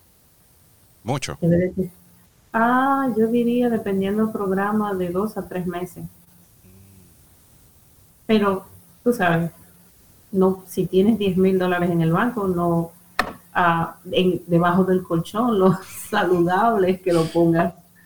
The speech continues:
Speaker 2: en el banco.
Speaker 1: En el banco es donde va a estar seguro.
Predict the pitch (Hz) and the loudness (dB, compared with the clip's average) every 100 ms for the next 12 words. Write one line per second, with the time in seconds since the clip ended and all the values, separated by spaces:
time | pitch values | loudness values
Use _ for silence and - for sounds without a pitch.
0 | - - _ 185 180 170 165 170 147 151 | -14 -14 _ -2 0 0 2 2 2 0
1 | 156 196 262 - - - 85 - 78 82 | 0 2 2 0 -6 -12 -6 -6 -4 -4
2 | 117 95 90 90 90 101 - 85 90 101 | -4 -4 -4 -2 -4 -4 -6 -6 -6 -8